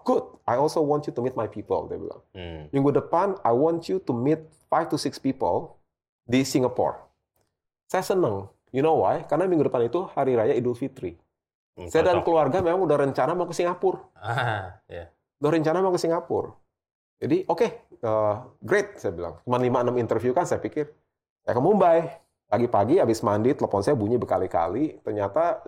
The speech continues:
Speaker 1: head of H R-nya J P Morgan Asia Pacific mencoba hubungin saya. Saya telepon balik, dia bilang, "Oh, this is Rita Hunter," katanya. "Eh, I'm trying to arrange a, a, a, an interview for you," katanya. "Kamu prefernya hari apa?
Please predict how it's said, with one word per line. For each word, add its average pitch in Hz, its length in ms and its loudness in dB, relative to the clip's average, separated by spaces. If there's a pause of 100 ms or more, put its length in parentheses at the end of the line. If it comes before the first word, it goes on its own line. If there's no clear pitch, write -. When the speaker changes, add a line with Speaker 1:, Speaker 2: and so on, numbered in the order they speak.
(300)
Speaker 1:
head 123 220 0
of 110 120 -4
H - 240 -2
R-nya 104 320 0
J 92 160 0
P 95 80 -6
Morgan 95 400 -2
Asia 95 200 -4
Pacific 120 520 -4 (160)
mencoba 107 360 0
hubungin 107 360 -2
saya. 113 440 0 (600)
Saya 101 160 0
telepon 110 320 0
balik, 101 360 2 (520)
dia 95 80 -6
bilang, 117 200 -2
"Oh, 147 200 2
this - 160 -8
is 123 80 -14
Rita 113 240 -2
Hunter," 110 560 -2
katanya. 131 400 -6 (420)
"Eh, 98 120 -6 (100)
I'm 110 80 0
trying 147 240 0
to - 80 0
arrange 120 400 2
a, 95 400 2
a, 101 140 -8 (100)
a, 98 140 -8 (500)
an 104 160 -4
interview 143 320 0
for 107 320 0
you," 143 240 0
katanya. 104 240 -6
"Kamu 175 400 -2
prefernya 151 320 -2
hari 151 240 0
apa? 131 480 -2